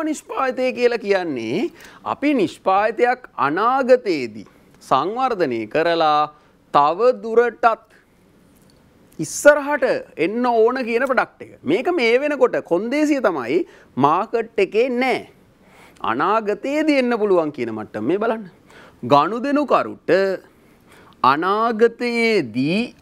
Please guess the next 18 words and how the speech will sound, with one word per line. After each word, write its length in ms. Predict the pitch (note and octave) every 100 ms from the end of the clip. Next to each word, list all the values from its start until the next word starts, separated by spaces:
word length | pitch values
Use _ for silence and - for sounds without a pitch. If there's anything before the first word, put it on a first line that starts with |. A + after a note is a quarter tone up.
| _
අවශ්‍ය 640 | A#2 C3+ F#3+ G#3+ - A#3
විය 260 | A3+ A3+ A3+
හැකියයි 720 | F#3 F#3 - A#3 A3 A3+ C4
සිතා 540 | - A3+ A#2 G#2 G#2 F#2 - - - -
නිෂ්පාදිතය 960 | B2 C#3 - - D#3+ D#3 D#3+ D#3 D#3 D#3+ D#3
සැලසුම් 500 | D#3 C3 D#3 A3+ B3+
කිරීමේදී 880 | A3+ G3 C3 A2 A2 A2 A2 C3+ D3 D3 C#3+ - _
අංගයන් 760 | - B2+ D3+ F3+ F#3+ F#3+ F#3 F#3+
එකතු 300 | E3+ - F3 D#3+
කිරීම 360 | D#3+ D3+ C#3
මගින් 480 | B2 A#2+ C#3 D#3 E3 D#3+ D#3 - _ -
විභව 580 | A2+ F3 E3 G#3+ A3 B3 B3
වෙළඳපොළට 680 | G#3+ E3 D#3 D3+ D#3 D#3 D#3 D#3+
පිවිසීමයි. 840 | D#3+ D#3 D#3+ - D#3+ D#3 D3+ C#3+ - - _ _ _
මෙය 180 | C3+ C#3+ C#3+
නිෂ්පාදිතයේ 1200 | C#3+ - - F3+ B2 G#2+ G#2 C3 D3+ D#3+ E3 D#3+ - _ _
පස්වන 680 | G3+ G#3 - - - A3 G3
මට්ටමයි. 720 | G3+ G#3 F3+ _ A2+ G2+ F2+